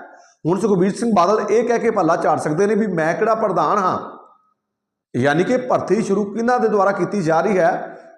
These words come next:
ਡਾਕਟਰ ਦਲਜੀਤ ਸਿੰਘ ਚੀਮਾ, ਗੁਲਜ਼ਾਰ ਸਿੰਘ ਰਣੀਕੇ, ਯਾਨੀ ਕਿ ਇਹਨਾਂ ਵੱਲੋਂ ਦੁਬਾਰਾ ਭਰਤੀ ਸ਼ੁਰੂ ਕਰ ਦਿੱਤੀ ਹੈ ਸ਼੍ਰੋਮਣੀ ਅਕਾਲੀ ਦਲ ਦੇ ਵਿੱਚ ਵੀ ਹੋਰ ਨਵੇਂ ਆਗੂ।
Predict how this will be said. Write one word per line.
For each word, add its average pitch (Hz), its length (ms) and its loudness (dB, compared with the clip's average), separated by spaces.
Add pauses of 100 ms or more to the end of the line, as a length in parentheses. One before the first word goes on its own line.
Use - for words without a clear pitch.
(140)
ਡਾਕਟਰ 165 320 0
ਦਲਜੀਤ 156 340 2
ਸਿੰਘ 165 200 -2
ਚੀਮਾ, 170 400 2
ਗੁਲਜ਼ਾਰ 156 400 2
ਸਿੰਘ 196 240 -2
ਰਣੀਕੇ, 160 540 0 (280)
ਯਾਨੀ 175 260 2
ਕਿ - 100 0
ਇਹਨਾਂ 233 500 2
ਵੱਲੋਂ 156 540 0
ਦੁਬਾਰਾ 147 520 4
ਭਰਤੀ - 640 -4
ਸ਼ੁਰੂ 165 320 0
ਕਰ 156 180 0
ਦਿੱਤੀ 147 360 -2
ਹੈ 202 160 2
ਸ਼੍ਰੋਮਣੀ 160 600 -2
ਅਕਾਲੀ 175 300 0
ਦਲ 208 180 2
ਦੇ 165 200 0 (480)
ਵਿੱਚ 185 180 0
ਵੀ 214 160 0
ਹੋਰ 170 300 2
ਨਵੇਂ 170 320 0
ਆਗੂ। 165 580 0